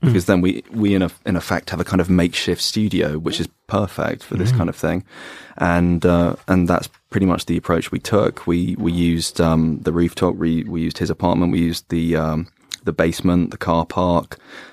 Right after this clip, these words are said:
Speaker 2: the boardroom they had, the elevators. I mean, we, we really got a lot out of the Falcon Wharf location.
Speaker 1: Mm-hmm.
Speaker 2: Yeah. So
Speaker 1: Mm.
Speaker 2: that was, that was the location that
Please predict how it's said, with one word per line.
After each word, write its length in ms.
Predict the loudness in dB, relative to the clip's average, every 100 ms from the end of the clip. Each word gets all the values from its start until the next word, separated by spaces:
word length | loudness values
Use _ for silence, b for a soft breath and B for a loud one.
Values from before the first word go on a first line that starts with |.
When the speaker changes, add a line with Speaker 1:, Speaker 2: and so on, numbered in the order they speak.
| B
Speaker 2:
the 80 | -2
boardroom 480 | 2 4 4 2 2
they 160 | 0
had, 580 | 0 0 2 0 -2 -6 -12 -12 -16 _
the 220 | -4 0
elevators. 800 | 2 2 2 0 0 -2 -2 -4
I 80 | -2
mean, 280 | -2 0 0
we, 200 | 0 0
we 240 | 2 2
really 400 | 4 4 4 0 -4 _ -2
got 160 | 0
a 60 | 2
lot 200 | 0 -2
out 220 | -4 -6
of 240 | -6 -8 -10
the 80 |
Falcon 340 | -4 -2 0 0
Wharf 200 | 0 0
location. 600 | -4 -2 -4 -4 -4 -6 _ 2
Speaker 1:
Mm-hmm. 200 | 4 4 0 -12 -10
Speaker 2:
Yeah. 200 | -8 -8 -10
So 180 | -4 0
Speaker 1:
Mm. 20 |
Speaker 2:
that 180 | 2 2
was, 260 | 2 0 -2 B B B B
that 200 | 0 2
was 240 | 2 0 0
the 280 | 0 2 4
location 560 | 2 2 0 2 0
that 320 | 2 2 2